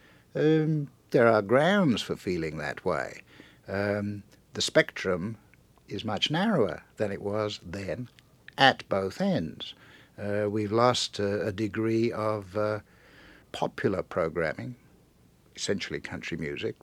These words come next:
Don Messer symbolizes that at one end, and we have considerably reduced the volume of, uh, uh, cultural programming and,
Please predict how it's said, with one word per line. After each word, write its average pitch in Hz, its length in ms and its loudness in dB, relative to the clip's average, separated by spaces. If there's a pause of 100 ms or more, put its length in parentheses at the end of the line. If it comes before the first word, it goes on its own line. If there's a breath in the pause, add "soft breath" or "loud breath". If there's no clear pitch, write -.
(120)
Don 87 220 -4
Messer 82 320 -6
symbolizes 78 760 -6
that - 260 -8
at - 160 -8
one 123 300 2
end, 104 360 -6 (540 loud breath)
and 113 220 2
we 113 160 4
have 110 180 4
considerably 104 560 0
reduced 123 680 0 (120)
the 107 200 -4
volume 104 440 2
of, 95 380 -8
uh, 95 220 -6 (420)
uh, 76 200 -6 (320)
cultural 156 380 4
programming 104 800 2
and, 101 720 -4